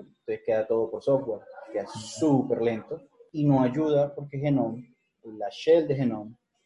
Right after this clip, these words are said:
como está escrito en JavaScript, ah, sí, a lo largo de la historia ha sido una pelea gigante con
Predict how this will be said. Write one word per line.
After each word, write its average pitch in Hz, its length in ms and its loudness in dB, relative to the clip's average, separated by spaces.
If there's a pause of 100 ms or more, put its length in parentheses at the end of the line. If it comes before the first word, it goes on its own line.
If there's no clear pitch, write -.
(120)
como 101 200 -16
está 107 640 -4
escrito 135 600 -4
en 131 180 0
JavaScript, 135 520 0 (500)
ah, 120 320 -4
sí, 135 180 -6
a 120 80 2
lo 120 100 4
largo 123 260 2
de 139 60 4
la 135 40 0
historia 131 300 0
ha - 20 -2
sido 139 280 -4
una 135 220 -2
pelea 120 200 -2
gigante 147 560 -2
con 110 580 -8